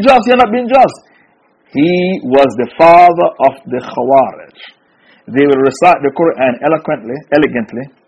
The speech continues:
but it won't pass their throat. They will come out of Islam the way the arrow comes out of its target. If I should be present at their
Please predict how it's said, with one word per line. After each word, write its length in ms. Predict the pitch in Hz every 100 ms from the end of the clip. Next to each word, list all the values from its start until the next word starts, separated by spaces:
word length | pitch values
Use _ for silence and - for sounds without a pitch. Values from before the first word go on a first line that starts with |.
| _ _ _
but 280 | 117 135 135 139
it 80 | 120
won't 220 | 135 135 -
pass 260 | 123 127 -
their 160 | 120 113 -
throat. 400 | 123 101 - _ _ _ _ _ _ _ _ _ _ -
They 160 | 110 131
will 160 | 127 123
come 200 | 143 131 139
out 160 | 156 165 -
of 160 | 131 -
Islam 560 | 170 - 160 156 170 - _ _ -
the 80 | 113
way 260 | 127 135 135 127
the 160 | 123 117 135
arrow 400 | 143 123 123 _ -
comes 240 | 123 110 113
out 200 | 113 - 107
of 80 | 107
its 160 | 104 -
target. 480 | - 101 90 _ _ _ _ _ _ _ _ _ _ _ _ _ _ _ _ _ _ _ 147
If 160 | -
I 240 | 160 165 160
should 160 | 151
be 80 | 131
present 400 | 160 170 170 170 139
at 120 | 135 120
their 160 | 131